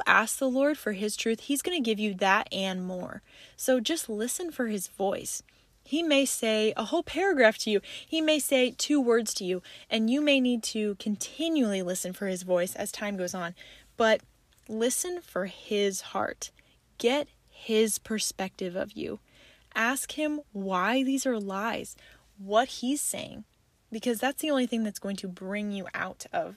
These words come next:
these lies in the first place. So once you have a few things written down or you've listened for the truth, go ahead and pray to break agreement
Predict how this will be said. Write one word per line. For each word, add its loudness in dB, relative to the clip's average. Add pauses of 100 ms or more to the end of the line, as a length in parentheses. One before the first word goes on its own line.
(100)
these -10
lies -4
in -12
the -14
first -12
place. -12 (1900)
So 2
once -2
you -2
have 2
a -4
few -2
things -4
written -4
down 0 (360)
or -6
you've -6
listened -4
for -6
the -4
truth, -4 (580)
go 2
ahead 2
and -2 (200)
pray 0
to -6
break -2
agreement -6